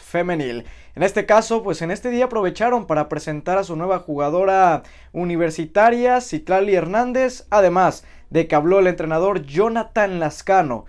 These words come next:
respecto al encuentro en el que le debutarán ante nada más y nada menos que ante Chivas Rayadas del Guadalajara.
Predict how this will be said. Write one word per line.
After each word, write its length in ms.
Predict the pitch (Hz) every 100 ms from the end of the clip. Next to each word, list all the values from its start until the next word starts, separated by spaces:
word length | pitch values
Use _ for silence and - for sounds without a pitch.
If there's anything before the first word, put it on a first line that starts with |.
| - - 156
respecto 580 | 156 - 160 160 156
al 80 | 160
encuentro 500 | 151 151 185 202 208 175
en 60 |
el 40 | 156
que 100 | 151
le 140 | 143
debutarán 640 | 151 160 160 175 240 254 -
ante 300 | 202 190 185
nada 160 | 226 220
más 200 | 233 226
y 40 |
nada 160 | 214 226
menos 460 | 233 233 170 - - - - -
que 340 | 208 226 - - 165
ante 260 | 180 151
Chivas 500 | 131 170 170 165 160
Rayadas 760 | 123 135 135 156 156 151 139 -
del 280 | 131 147 143
Guadalajara. 640 | 127 135 131 120 110 110